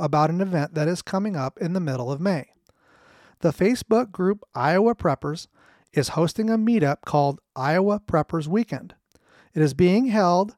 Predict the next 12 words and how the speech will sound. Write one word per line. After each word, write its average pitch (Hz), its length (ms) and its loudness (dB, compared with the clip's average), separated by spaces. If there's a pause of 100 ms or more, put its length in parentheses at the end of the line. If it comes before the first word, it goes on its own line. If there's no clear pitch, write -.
(160)
May 147 320 0
twentieth 214 720 -2
through 156 220 -2
the 208 120 4
twenty-second 170 760 -4 (420)
at 143 200 0
Ledges 151 420 -2
State 226 300 0
Park 147 380 -2
near 156 200 0
Boone, 135 260 -2
Iowa. 156 400 0